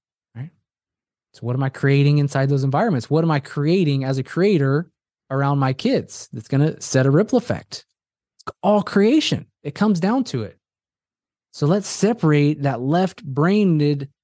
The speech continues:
ideal of what creation is and just flat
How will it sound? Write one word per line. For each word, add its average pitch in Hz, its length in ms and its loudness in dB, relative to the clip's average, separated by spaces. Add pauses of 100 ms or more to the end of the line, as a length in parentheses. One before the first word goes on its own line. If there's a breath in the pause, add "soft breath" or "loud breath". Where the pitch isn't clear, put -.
(500)
ideal 151 840 0 (1500)
of 127 140 -6
what 147 180 -2
creation 147 460 0
is 117 600 -2 (1900)
and 131 160 -2
just 139 460 0 (300)
flat 139 440 2